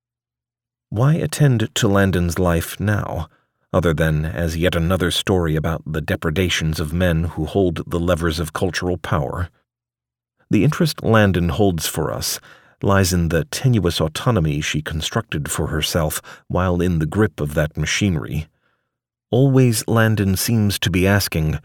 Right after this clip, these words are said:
"Why do I have this life? I didn't choose it. It both is and isn't myself." The result was a manner that played with multiple poses, particularly male ones, such as Byronic melancholy and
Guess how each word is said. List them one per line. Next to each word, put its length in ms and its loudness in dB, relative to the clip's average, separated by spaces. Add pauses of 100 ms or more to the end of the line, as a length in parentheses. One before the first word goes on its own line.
(320)
"Why 200 2
do 180 2
I 100 4
have 380 0
this 220 -4
life? 480 -8 (340)
I 80 2
didn't 280 -2
choose 400 0
it. 180 -8 (440)
It 200 -2
both 300 -2
is 340 2
and 220 -2
isn't 500 -2
myself." 720 -4 (880)
The 80 2
result 560 -2
was 180 0
a 60 2
manner 340 2
that 340 -6
played 400 0
with 280 -4
multiple 540 -2
poses, 640 -2 (420)
particularly 800 0
male 360 -2
ones, 440 -4 (400)
such 260 -2
as 220 -2
Byronic 640 -2
melancholy 720 0
and 280 -6